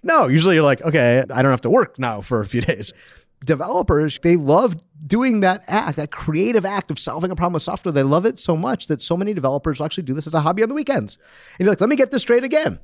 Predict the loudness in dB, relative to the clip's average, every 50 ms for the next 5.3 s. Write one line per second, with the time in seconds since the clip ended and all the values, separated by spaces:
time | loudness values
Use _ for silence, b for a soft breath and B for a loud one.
0 | -20 -20 _ _ _ _ _ _ 0 2 2 4 4 2 0 0 -2 0 2 4
1 | 4 4 4 4 4 4 4 2 2 2 2 2 2 0 -2 -2 -2 -6 -14 -18
2 | _ _ _ _ _ _ _ _ _ _ _ _ _ _ _ _ _ -2 0 2
3 | 2 2 2 2 2 2 2 0 0 -2 0 0 0 2 2 4 4 2 2 0
4 | -2 -2 0 2 4 4 4 2 2 2 4 4 6 6 6 6 4 4 4 4
5 | 4 2 0 -2 -6